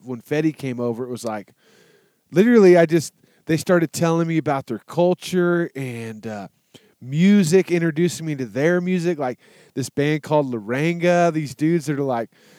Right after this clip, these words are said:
they're just fucking rock and roll, and they ride bikes all over the country. They only play in Argentina, and, uh,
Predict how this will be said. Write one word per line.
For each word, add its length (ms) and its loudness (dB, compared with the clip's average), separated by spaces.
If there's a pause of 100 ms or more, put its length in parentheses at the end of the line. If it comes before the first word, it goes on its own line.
(240)
they're 100 0
just 300 -2
fucking 380 0
rock 360 0
and 160 -6
roll, 360 4
and 100 -2
they 100 0
ride 460 -2
bikes 340 -4
all 160 0
over 200 -4
the 80 -8
country. 420 -6
They 240 -6
only 360 -2
play 360 -2
in 80 -2
Argentina, 1040 -4
and, 340 -10
uh, 300 -8